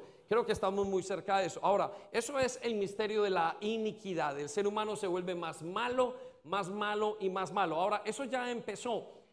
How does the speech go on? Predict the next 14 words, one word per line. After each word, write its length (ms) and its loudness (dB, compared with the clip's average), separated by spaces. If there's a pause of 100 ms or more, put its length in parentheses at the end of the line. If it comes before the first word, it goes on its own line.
(120)
ya 100 -2
lleva 380 2
años 500 -2
pasando. 540 -8 (220)
Usted 280 0
y 100 4
yo 120 2
somos 340 0
parte 380 2
de 120 2
ese 180 -2
misterio 800 0
de 140 -2
iniquidad. 680 0